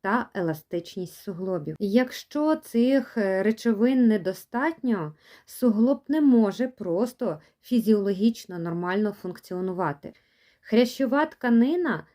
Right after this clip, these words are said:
не відновлюється в достатній кількості, а сам хрящ стончується під тиском ваги тіла.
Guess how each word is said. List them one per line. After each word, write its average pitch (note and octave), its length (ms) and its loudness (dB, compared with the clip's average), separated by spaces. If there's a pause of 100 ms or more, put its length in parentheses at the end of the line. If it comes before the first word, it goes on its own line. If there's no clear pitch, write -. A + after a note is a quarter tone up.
не A3 440 4
відновлюється G#3+ 920 -2
в E3+ 60 -8
достатній A#3 600 -2
кількості, G#3 720 -4 (320)
а G#3 120 -4
сам B3 360 2
хрящ C4+ 580 -2 (100)
стончується G#3 1160 -2 (300)
під A#3+ 300 -4
тиском A#3 540 -4
ваги F#3 440 0 (280)
тіла. E3 400 -6